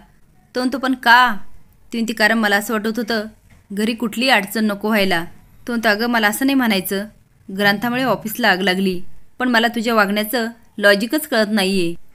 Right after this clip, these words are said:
इतके दिवस ग्रंथ आपल्या बेडरूममध्ये होता ना, काही झालं का?" ती म्हणते, "साहेब, तुम्हाला माहिती आहे ना, रुपाली बाईसाहेब किती हट्टी आहेत. माझा जीव वाचवण्यासाठी ते निर्जयी उपास करायला तयार होत्या आणि जेव्हा त्यांना कळेल ना,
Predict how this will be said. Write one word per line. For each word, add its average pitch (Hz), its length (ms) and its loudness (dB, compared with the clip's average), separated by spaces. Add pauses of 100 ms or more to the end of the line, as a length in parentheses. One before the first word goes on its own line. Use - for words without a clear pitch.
(120)
इतके 208 240 0
दिवस 226 200 0
ग्रंथ 208 380 -2 (540)
आपल्या 254 220 -2
बेडरूममध्ये 240 520 0
होता 202 240 0
ना, 220 180 2 (320)
काही 247 160 -2
झालं 226 280 0
का?" 226 260 0 (560)
ती 226 40 -6
म्हणते, 233 180 -4
"साहेब, 220 340 2 (120)
तुम्हाला 240 220 0
माहिती 269 260 -2
आहे 208 40 -2
ना, 196 160 -2 (400)
रुपाली 214 360 -2
बाईसाहेब 208 420 2 (220)
किती 269 160 0
हट्टी 226 360 0
आहेत. 185 140 0 (380)
माझा 226 280 2
जीव 220 200 -4
वाचवण्यासाठी 214 800 0 (460)
ते 262 60 0
निर्जयी 226 400 0
उपास 233 320 -2
करायला 226 340 2
तयार 202 200 4
होत्या 202 340 -2 (480)
आणि 233 140 0
जेव्हा 233 300 -2
त्यांना 254 180 -2
कळेल 240 300 0
ना, 226 220 0